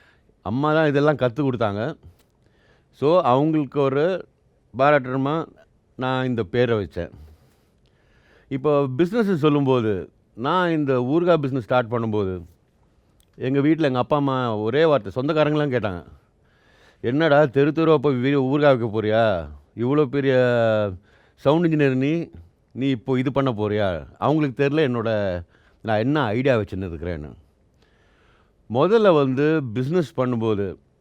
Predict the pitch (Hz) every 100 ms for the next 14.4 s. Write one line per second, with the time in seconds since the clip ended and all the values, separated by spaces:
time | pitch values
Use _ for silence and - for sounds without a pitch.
0 | _ _ _ - 127 131 117 123 180 190
1 | 131 131 131 - 123 110 135 107 80 82
2 | 76 - _ _ _ _ _ _ _ _
3 | _ _ _ _ _ - 120 113 110 113
4 | 170 160 123 123 127 95 107 87 80 _
5 | _ - 110 107 117 - 180 123 113 107
6 | 95 87 76 - _ - 123 156 190 202
7 | 202 180 156 156 156 151 - 101 - _
8 | - 135 135 135 127 120 - 147 170 180
9 | 185 147 170 165 127 135 147 151 147 143
10 | 156 135 - - 127 143 139 139 135 135
11 | 147 131 110 90 123 123 98 82 71 _
12 | _ _ _ _ _ - 135 151 143 175
13 | 165 143 165 175 131 139 143 120 131 123
14 | 120 104 107 120